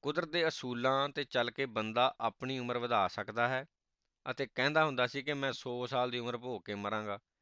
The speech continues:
ਪਰ ਹੰਕਾਰ ਤੋੜਨ ਲਈ ਦਾਤੇ ਦਾ ਸਲੋਤਰ ਫਿਰਿਆ ਅਤੇ ਸਰਦਾਰ ਸਾਹਿਬ ਪੀ ਜੀ ਆਈ ਪਹੁੰਚ ਗਏ ਅਤੇ ਜਥੇਦਾਰ ਗੁਰਚਰਨ ਸਿੰਘ ਟੋੜਾ ਮਿਜਾਜ ਪੁਰਸ਼ੀ ਲਈ ਗਿਆ ਤਾਂ ਹੱਥ ਜੋੜ ਕੇ ਬੜੀ ਨਿਮਰਤਾ ਨਾਲ ਕਹਿਣ ਲੱਗੇ, "ਮੇਰੇ ਲਈ ਅਰਦਾਸ ਕਰੋ।"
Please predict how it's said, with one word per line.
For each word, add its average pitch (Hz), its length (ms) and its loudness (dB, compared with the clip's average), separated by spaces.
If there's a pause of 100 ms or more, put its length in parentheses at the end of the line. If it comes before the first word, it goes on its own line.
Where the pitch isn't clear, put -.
(300)
ਪਰ 131 140 4
ਹੰਕਾਰ 127 560 2
ਤੋੜਨ 123 400 -4
ਲਈ 131 120 -2
ਦਾਤੇ 113 440 0
ਦਾ 131 120 2
ਸਲੋਤਰ 117 520 -6
ਫਿਰਿਆ 123 360 2 (500)
ਅਤੇ 123 140 -2
ਸਰਦਾਰ 117 440 2
ਸਾਹਿਬ 127 300 0
ਪੀ 107 160 -2
ਜੀ 107 160 -2
ਆਈ 113 140 2
ਪਹੁੰਚ 117 320 -2
ਗਏ 117 220 -4 (520)
ਅਤੇ 123 160 -2
ਜਥੇਦਾਰ 127 440 2
ਗੁਰਚਰਨ 120 520 -2
ਸਿੰਘ 135 280 -6
ਟੋੜਾ 123 280 0
ਮਿਜਾਜ 117 480 2
ਪੁਰਸ਼ੀ 120 380 -10
ਲਈ 123 180 -4
ਗਿਆ 113 360 2 (560)
ਤਾਂ 131 200 4
ਹੱਥ 95 140 2
ਜੋੜ 127 280 0
ਕੇ 131 120 -2
ਬੜੀ 123 240 0
ਨਿਮਰਤਾ 120 460 -2
ਨਾਲ 127 200 0
ਕਹਿਣ 127 240 -2
ਲੱਗੇ, 123 240 -2
"ਮੇਰੇ 113 300 0
ਲਈ 123 220 -2
ਅਰਦਾਸ 107 440 0
ਕਰੋ।" 107 320 -2